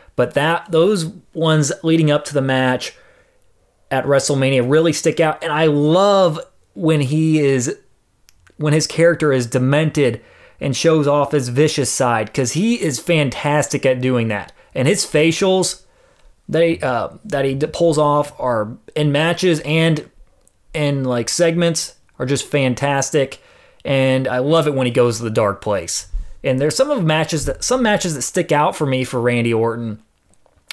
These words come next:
or his hardcore match with Mick Foley from Backlash two thousand and four. It is fantastic. It is brutal. It is gruesome. But that match kind of made Randy Orton. And it is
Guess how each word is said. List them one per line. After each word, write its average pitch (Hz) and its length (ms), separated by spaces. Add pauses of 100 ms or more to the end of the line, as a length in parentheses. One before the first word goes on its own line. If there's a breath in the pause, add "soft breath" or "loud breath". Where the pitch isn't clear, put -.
or 151 140
his 143 140
hardcore 156 440
match 147 240
with 123 140
Mick 143 240
Foley 139 480 (300 loud breath)
from 143 220
Backlash 139 720
two 147 120
thousand 127 460
and 113 100
four. 117 460 (1080 soft breath)
It 151 140
is 139 120
fantastic. 139 800
It 147 100
is 135 140
brutal. 143 500
It 139 140
is 117 140
gruesome. 131 560
But 127 300 (280)
that 190 240
match 160 480 (340)
kind 190 260
of 143 100
made 147 260
Randy 127 320
Orton. 98 440 (680)
And 123 500
it 139 200
is 120 400